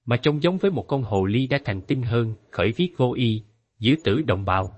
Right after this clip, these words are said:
vương vu hưng sư, tu nhã qua mông, giữ tử đồng cừu, khởi viết vô y, giữ tử đồng trạch,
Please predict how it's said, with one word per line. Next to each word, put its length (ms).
vương 160
vu 180
hưng 160
sư, 300
tu 140
nhã 280
qua 120
mông, 260
giữ 260
tử 220
đồng 180
cừu, 240
khởi 220
viết 320
vô 120
y, 120
giữ 260
tử 240
đồng 200
trạch, 180